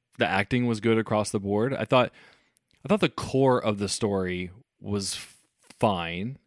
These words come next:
Um, it tried to have some action in there, so it wasn't overly boring.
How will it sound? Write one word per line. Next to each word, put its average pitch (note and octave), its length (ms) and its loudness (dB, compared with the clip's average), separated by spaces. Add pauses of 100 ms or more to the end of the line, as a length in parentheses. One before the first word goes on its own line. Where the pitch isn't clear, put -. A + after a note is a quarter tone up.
Um, A#2+ 220 -4
it C#3+ 100 -4
tried B2 240 -2
to B2 60 -2
have A#2+ 160 0
some D3 140 -4
action G2+ 420 -2
in G2 140 -2
there, G2 200 -2
so B2 140 -4
it G#2 40 -2
wasn't G#2+ 340 -2 (140)
overly A2 380 -2
boring. F#2+ 680 -2